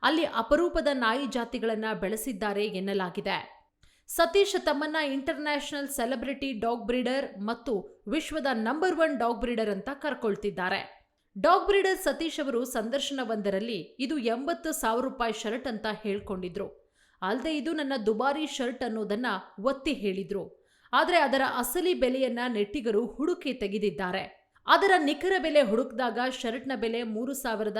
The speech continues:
ನಾನ್ನೂರು ರೂಪಾಯಿ ಮಾತ್ರ ಅಂತ ನೆಟ್ಟಿಗರು ಇದನ್ನ ಎತ್ತಿ ತೋರಿಸಿದ್ದಾರೆ. ಸತೀಶ್ ಅವರು ಶ್ವಾನಗಳನ್ನ ಕೋಟಿ ಕೋಟಿ ಕೊಟ್ಟು ಖರೀದಿ ಮಾಡೋದಾಗಿ ಹೇಳ್ಕೊಳ್ತಾರೆ.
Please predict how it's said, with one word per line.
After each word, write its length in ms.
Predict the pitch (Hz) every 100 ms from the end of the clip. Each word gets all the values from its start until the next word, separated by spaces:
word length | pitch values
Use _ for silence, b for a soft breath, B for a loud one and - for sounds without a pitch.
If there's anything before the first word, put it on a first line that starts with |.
| 226
ನಾನ್ನೂರು 500 | 202 202 247 247 214
ರೂಪಾಯಿ 260 | 208 196
ಮಾತ್ರ 380 | 185 190 - 262
ಅಂತ 240 | 220 202 202
ನೆಟ್ಟಿಗರು 680 | 190 180 - 208 240 175 -
ಇದನ್ನ 280 | 240 240 233 202
ಎತ್ತಿ 360 | 190 220 302
ತೋರಿಸಿದ್ದಾರೆ. 1040 | - 190 180 - 190 190 190 175 - _ b b b
ಸತೀಶ್ 560 | - 339 370 415 415
ಅವರು 240 | 302 262 240
ಶ್ವಾನಗಳನ್ನ 720 | - 240 262 320 277 262 226 214 254
ಕೋಟಿ 260 | 262 269 311
ಕೋಟಿ 320 | - 254 240
ಕೊಟ್ಟು 400 | - 208 233 254
ಖರೀದಿ 460 | 262 208 240 240 285
ಮಾಡೋದಾಗಿ 640 | 226 202 208 196 180 247
ಹೇಳ್ಕೊಳ್ತಾರೆ. 800 | - 190 233 240 190 - 190 185